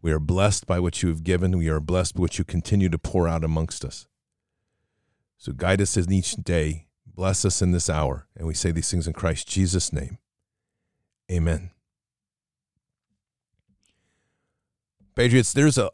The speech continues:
a lot of things going on, obviously, that are trying to keep everybody focused on this election. And like I said, I'm gonna go into that quite a bit tonight in the Bards F M show.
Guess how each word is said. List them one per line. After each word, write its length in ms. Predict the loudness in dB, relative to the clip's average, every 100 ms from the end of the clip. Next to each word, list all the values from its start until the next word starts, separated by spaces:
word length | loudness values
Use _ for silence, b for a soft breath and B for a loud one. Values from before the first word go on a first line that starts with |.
| -4
a 80 |
lot 340 | -2 0 2 2
of 320 | 2 -2 -12 -20 _ _ _ _ _ _ _ _ 2
things 260 | 2 4
going 260 | 2 4 4
on, 200 | 2 0
obviously, 600 | 0 2 0 -2 -2 -2
that 140 | 0
are 60 | -2
trying 420 | -2 0 2 2
to 100 | -2
keep 300 | -4 -2 0
everybody 480 | 2 2 0 0 -2
focused 1000 | -6 -2 -2 0 -4 -4 -4 -8 -10 -16 _ _ -6
on 160 | -2
this 160 | -2 -2
election. 500 | -2 -2 -2 -8 -10 _ _
And 260 | -6 -6 -6 _
like 140 | -4 -2
I 40 |
said, 200 | 0 2
I'm 60 | 2
gonna 140 | 4
go 160 | 4 4
into 140 | 4
that 160 | 0 0
quite 200 | -2 0
a 40 |
bit 200 | -4 -6
tonight 440 | -4 0 0 -2 -6
in 100 | -8
the 80 |
Bards 300 | 0 0 0
F 180 | -4 0
M 120 | 0
show. 360 | 0 -2 -6 -6